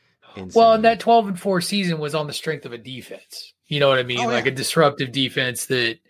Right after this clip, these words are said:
Speaker 2: isn't the same either. Like, people
Speaker 1: Also,
Speaker 2: are putting way
Speaker 1: they
Speaker 2: too much
Speaker 1: traded
Speaker 2: ti-, I, I
Speaker 1: up for that guy.
Speaker 2: I'm,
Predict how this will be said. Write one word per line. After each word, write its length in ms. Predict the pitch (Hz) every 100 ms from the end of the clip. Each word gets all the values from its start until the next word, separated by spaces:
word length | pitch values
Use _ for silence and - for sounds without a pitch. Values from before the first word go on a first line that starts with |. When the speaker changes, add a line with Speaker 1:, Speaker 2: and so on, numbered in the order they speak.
| _ _ _ _ _ _ _ _ _ _ _ -
Speaker 2:
isn't 300 | 175 147 143
the 100 | 131
same 340 | - 131 123
either. 300 | 120 110 110
Like, 220 | 139 147 143
people 220 | 202 190
Speaker 1:
Also, 100 | 170
Speaker 2:
are 20 |
putting 240 | 170 175 156
way 120 | 147
Speaker 1:
they 40 |
Speaker 2:
too 140 | 151 170
much 60 | 233
Speaker 1:
traded 100 | 262
Speaker 2:
ti-, 40 | 156
I, 380 | 160 175 147 160
I 40 |
Speaker 1:
up 200 | 220 294
for 180 | - 147
that 220 | 120 -
guy. 180 | 98 78 -
Speaker 2:
I'm, 180 | 180